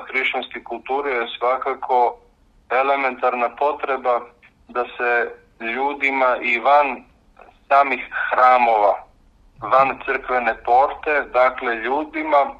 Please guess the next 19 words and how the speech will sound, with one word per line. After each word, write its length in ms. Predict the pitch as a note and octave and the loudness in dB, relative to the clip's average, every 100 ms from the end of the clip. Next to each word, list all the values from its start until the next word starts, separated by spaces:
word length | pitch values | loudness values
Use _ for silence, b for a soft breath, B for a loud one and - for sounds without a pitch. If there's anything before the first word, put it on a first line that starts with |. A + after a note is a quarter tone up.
| - | -18
koji 760 | - B2+ B2+ B2+ B2+ B2 A#2 A2+ G#2 - | -6 0 0 0 0 0 -2 -6 -12 -6
se 120 | - | 2
osjećaju 720 | A#2+ B2 - G3 G3 D#3 C#3 | 4 4 2 -6 -2 0 2
i 120 | B2+ B2 | 0 0
prepoznaju 640 | A#2+ A#2+ C#3 D3+ D#3 C3 - | -4 0 2 2 -2 -4 -2
sebe 280 | C3 B2+ A#2+ | -2 -2 -2
da 140 | A#2+ | -4
su 340 | - A#2+ G#2 - - | -4 -10 -10 -10 -4
verujući 760 | G2 G2 A2+ B2 B2 G#3+ F3 - _ _ _ _ _ _ _ b b _ | -2 -2 -2 -2 -4 -6 -8 -14 _ _ _ _ _ _ _ b b _
na 160 | A#2+ A#2+ | -6 -4
prvom 360 | C3+ B2+ G2+ | 0 2 0
mestu, 520 | F#2 F#2+ - - C#3 - _ | 0 -4 -6 -6 -6 -8 _
da 180 | B2 B2 - | -2 -2 0
se, 60 | B2 | -2
e, 140 | A2 - A#2+ A2+ G2+ G2 _ _ - | -2 -6 -4 -4 -6 -16 _ _ -2
dopre 540 | A#2+ C#3 - E3+ E3 D3 | 2 2 2 -2 -2 0
do 120 | C3+ | -2
njih 380 | C3+ D3+ D3 - | -2 -6 -6 -4
nekim 340 | C#3 C#3+ C#3 | -4 -4 -8